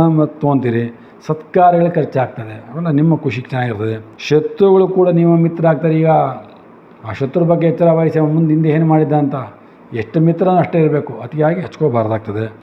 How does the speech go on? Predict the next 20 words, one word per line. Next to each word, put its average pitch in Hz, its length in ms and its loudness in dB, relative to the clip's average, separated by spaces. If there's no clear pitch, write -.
ನಿಮ್ಮ 175 140 4
ಸಂಪಾದನೆಗಳನ್ನು 165 840 4
ವಿಚಿತ್ರ 185 500 0
ರೀತಿಯಲ್ಲಿ 160 320 0
ಮಾಡ್ತೀರಿ, 120 320 -8
ಇಮ್ಯಾಜಿನ್ 160 440 2
ಮಾಡೋಕ್ಕಾಗೋದಿಲ್ಲ, 131 600 -4
ಆ - 20 2
ಥರ 147 120 -2
ಸಂಪಾದನೆ 127 420 -6
ಬರ್ತದೆ. 98 280 -14
ಒಂದಕ್ಕೆರಡು 165 720 2
ಲಾಭ 139 160 2
ಬರ್ತದೆ, 101 320 -14
ನೀವು 113 240 -6
ಹೇಳಿದ್ದೇ 151 340 -2
ರೇಟ್ 117 200 -6
ಆಗ್ತದೆ. - 260 -16
ಮತ್ತು 190 240 0
ತೃಪ್ತಿಕರ 180 640 2